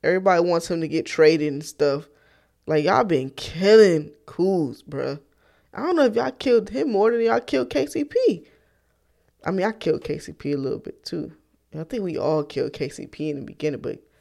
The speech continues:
K C P was really on some bullshit. That, that,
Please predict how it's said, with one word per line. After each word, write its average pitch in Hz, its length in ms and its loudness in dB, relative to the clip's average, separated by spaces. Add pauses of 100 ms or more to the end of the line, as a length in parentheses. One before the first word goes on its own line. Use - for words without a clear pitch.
(120)
K 240 160 0
C 233 160 -6
P 277 180 0
was 160 200 -4
really 175 280 -2
on 156 140 -6
some 139 320 -16
bullshit. 156 680 -4
That, 151 180 -4
that, - 180 -6